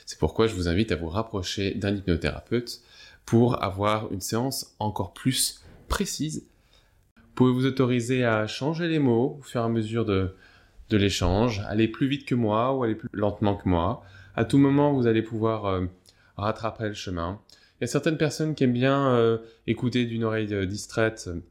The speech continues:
et distante ce que je suis en train de raconter, puis il y a d'autres personnes qui sont en train de suivre assidûment ce que je suis en train de faire. Mais faites-vous confiance et faites-vous confiance à l'intérieur de vous pour que ça puisse ajuster exactement à, de la façon dont vous avez le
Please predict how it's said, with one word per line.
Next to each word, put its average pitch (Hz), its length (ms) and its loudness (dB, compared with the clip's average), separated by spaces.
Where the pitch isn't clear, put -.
et 110 120 6
distante 110 480 2
ce - 400 -10
que - 80 -4
je 95 140 -2
suis - 220 -4
en 90 60 4
train 90 120 -2
de 85 60 0
raconter, 87 460 4
puis 131 120 -2
il - 20 4
y - 20 2
a 87 40 -4
d'autres 92 120 0
personnes 98 320 -2
qui 98 80 -6
sont - 140 -8
en 85 40 -4
train 90 200 -2
de 90 100 0
suivre 92 380 0
assidûment 92 540 0
ce - 60 -12
que - 80 -14
je - 60 -10
suis - 80 -8
en 85 40 -6
train - 120 -4
de 82 60 0
faire. 139 260 0
Mais 139 80 2
faites-vous 180 260 0
confiance 156 640 2
et 110 40 -2
faites-vous 113 420 -2
confiance 127 460 0
à 104 60 4
l'intérieur 110 320 2
de 98 120 2
vous 104 260 2
pour 110 180 0
que - 60 -14
ça 104 100 2
puisse - 420 -4
ajuster 143 640 -2
exactement 107 1080 -2
à, 101 200 -2
de 98 180 0
la 95 100 4
façon 117 380 -2
dont 117 140 2
vous 95 180 0
avez 98 220 4
le 90 420 2